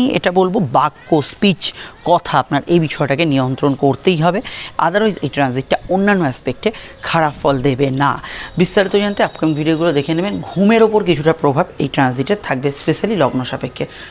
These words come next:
চলে আসছি পরবর্তী লগ্ন রাশির আলোচনায়। মকর লগ্ন, মকর রাশির কথা আসা যাক। দেখুন, মকর লগ্নের ক্ষেত্রে কিছুটা ফল অন্যরকম এবং রাশির ক্ষেত্রে কিছুটা ভিন্ন রকম হবে,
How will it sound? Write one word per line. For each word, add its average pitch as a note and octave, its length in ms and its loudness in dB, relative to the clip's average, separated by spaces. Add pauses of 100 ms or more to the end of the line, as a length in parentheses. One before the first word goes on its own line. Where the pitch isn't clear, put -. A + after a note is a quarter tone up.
(100)
চলে F3+ 180 4
আসছি G3 160 -2
পরবর্তী B2+ 400 0
লগ্ন B2 180 2
রাশির C#3+ 260 -2
আলোচনায়। E2+ 400 -6 (880)
মকর G#3 260 2
লগ্ন, C#4 280 4
মকর A3+ 280 4
রাশির G#3 260 2
কথা F3 260 4
আসা B2 200 2
যাক। A#2+ 140 2
দেখুন, F3+ 260 0
মকর G3 280 2
লগ্নের F3+ 480 2
ক্ষেত্রে G3 340 0
কিছুটা F3 340 0
ফল F3 360 0
অন্যরকম F3 540 2
এবং D#3 160 2
রাশির C#3+ 300 0
ক্ষেত্রে F#3+ 280 -4
কিছুটা E3 300 -2
ভিন্ন C#3+ 280 0
রকম D#3+ 260 0
হবে, E3 160 2